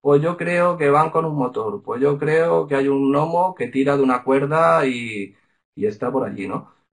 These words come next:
Pues toda esa fase de emisión de hipótesis, eh, también es muy importante, ¿no? Posteriormente,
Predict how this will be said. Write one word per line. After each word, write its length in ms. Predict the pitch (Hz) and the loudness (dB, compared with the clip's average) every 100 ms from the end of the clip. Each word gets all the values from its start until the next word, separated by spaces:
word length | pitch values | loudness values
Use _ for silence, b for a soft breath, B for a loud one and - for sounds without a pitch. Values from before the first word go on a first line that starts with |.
| _ | _
Pues 300 | 143 147 - | -12 -12 -4
toda 200 | 151 180 | 0 0
esa 200 | 180 165 | 0 0
fase 360 | 165 165 170 | 0 0 0
de 360 | 151 147 139 135 | 2 6 8 6
emisión 400 | 131 127 139 143 | 4 2 0 2
de 80 | 135 | 2
hipótesis, 840 | 131 139 139 139 - 151 170 - _ _ _ _ _ _ _ _ | 2 0 0 -2 -4 -8 -8 -20 _ _ _ _ _ _ _ _
eh, 200 | 110 107 | -8 -6
también 320 | 104 107 131 | -6 0 2
es 120 | 143 135 | 2 2
muy 200 | 131 127 | 2 2
importante, 640 | 110 98 - - - 87 | -2 -10 -12 -18 -20 -16
¿no? 240 | 120 135 _ _ _ _ _ _ | -14 -14 _ _ _ _ _ _
Posteriormente, 1080 | 131 139 143 139 175 175 196 175 143 - - | -4 0 2 4 2 0 -2 -2 -6 -8 -12